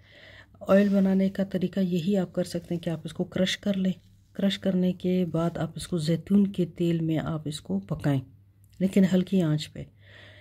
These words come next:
जब ये आप देखें कि ये उसमें पक चुके हैं,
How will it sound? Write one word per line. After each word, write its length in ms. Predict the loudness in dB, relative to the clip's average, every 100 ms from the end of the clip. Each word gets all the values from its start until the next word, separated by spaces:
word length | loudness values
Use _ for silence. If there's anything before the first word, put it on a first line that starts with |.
| _
जब 220 | -2 0 4
ये 280 | 4 4 0
आप 280 | -2 -4
देखें 300 | -2 -2 0
कि 140 | 0 0
ये 240 | 2 2
उसमें 240 | 0 -4 -4
पक 260 | -2 -2 -4
चुके 300 | -6 -2 -2
हैं, 300 | 0 -2